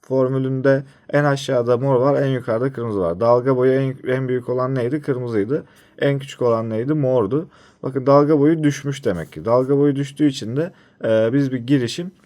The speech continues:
e, görememişiz arkadaşlar burada. E, demek ki, e, sebeplerimizden biri bu olacak.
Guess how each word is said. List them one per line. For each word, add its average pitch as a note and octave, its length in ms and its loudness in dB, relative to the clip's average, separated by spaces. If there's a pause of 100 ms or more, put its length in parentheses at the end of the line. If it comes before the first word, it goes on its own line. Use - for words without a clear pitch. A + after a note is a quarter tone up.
(200)
e, A2 220 2
görememişiz A2 680 0
arkadaşlar D#2+ 680 -4
burada. G2 340 -6 (380)
E, - 40 2
demek A#2+ 540 0
ki, E3+ 200 -6 (580)
e, A#2 140 0
sebeplerimizden A#2 840 -2
biri D3 260 0
bu C#3 120 4
olacak. A2 360 0